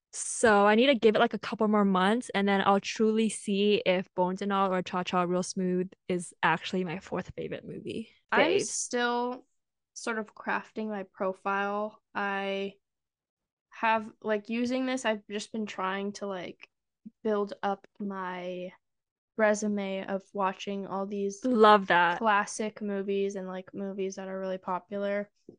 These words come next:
Speaker 1: Mm-hmm.
Speaker 2: and movies I've wanted to watch. So I feel like my profile isn't a hundred percent accurate just because I feel like I don't know that much and haven't seen that much.
Speaker 1: Mm-hmm.
Speaker 2: But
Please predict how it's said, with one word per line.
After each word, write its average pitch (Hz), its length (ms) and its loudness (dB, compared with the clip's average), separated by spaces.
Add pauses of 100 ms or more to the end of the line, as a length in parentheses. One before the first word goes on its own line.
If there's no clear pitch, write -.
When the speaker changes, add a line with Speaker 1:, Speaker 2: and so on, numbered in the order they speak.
(120)
Speaker 1:
Mm-hmm. 208 340 -4
Speaker 2:
and 208 160 -4
movies 202 280 0
I've 190 140 -4
wanted 190 300 -6
to 214 60 -4
watch. 208 520 -2 (460)
So 220 520 4
I 220 100 0
feel 277 260 0
like 285 220 2
my 233 140 -4
profile 226 520 -2
isn't 214 420 -6 (480)
a 220 60 -2
hundred 202 400 -4
percent 254 340 -6
accurate 269 640 0 (100)
just - 240 -10
because 208 320 -6
I 190 100 -10
feel 196 200 -6
like 190 280 -6
I 190 80 -6
don't 196 280 -8
know 190 360 -6
that 190 200 -8
much - 640 -8 (340)
and 196 80 -8
haven't 190 280 -8
seen 190 260 -8
that 202 160 -6
much. 240 600 -6 (560)
Speaker 1:
Mm-hmm. 220 480 -6
Speaker 2:
But 220 360 6